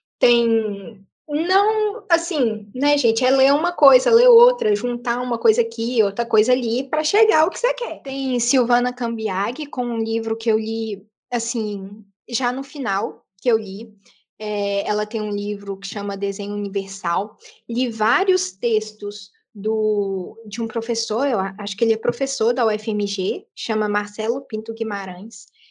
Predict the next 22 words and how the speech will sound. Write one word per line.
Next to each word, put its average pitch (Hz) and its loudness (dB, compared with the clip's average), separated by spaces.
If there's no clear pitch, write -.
Li 269 2
várias 277 0
coisas 240 0
da 220 2
Cristiane 226 -6
Duarte 214 -6
e 233 -2
da 226 0
Regina 214 0
Cohen, 208 -4
elas 226 0
ótimas. 285 -2
Gente, 285 -8
eu 247 -6
mandei 240 0
um 277 -4
e-mail 226 -6
pra 190 -6
ela, 240 0
eu 247 0
fiquei 269 -10
tão - -2